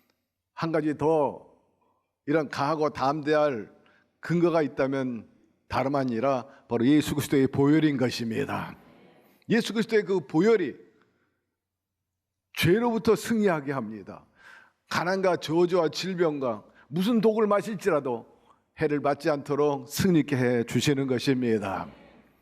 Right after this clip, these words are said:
아무리 인간이 나름대로 선한 일을 하고 또 공력을 쌓는다 할지라도 결코 우리의 죄를 사함받을 수 없어요.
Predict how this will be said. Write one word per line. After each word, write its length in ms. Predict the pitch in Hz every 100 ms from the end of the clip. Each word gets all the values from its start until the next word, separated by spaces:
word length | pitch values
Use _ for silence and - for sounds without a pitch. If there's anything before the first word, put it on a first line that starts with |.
| _ _ _ _ _ _ _ _ _
아무리 600 | 143 175 202 214 196 175
인간이 540 | 180 175 170 156 127 - _ _ _ _ _ _ _ _ _ _ _
나름대로 580 | 156 151 147 143 135 127
선한 420 | - 160 165 160
일을 240 | 151 143
하고 560 | 139 127 127 113 104 - _ _ _ _ _
또 360 | 160 160 147 127
공력을 420 | - 170 180 165
쌓는다 400 | 156 156 147 147
할지라도 640 | 139 135 135 117 117 104 -
결코 840 | - 156 190 185 190 175 147 143 - _ _ _ _ _ _ -
우리의 260 | 147 151
죄를 280 | 143 151 147
사함받을 520 | 139 160 156 147 143
수 120 | 139 143
없어요. 280 | 110 127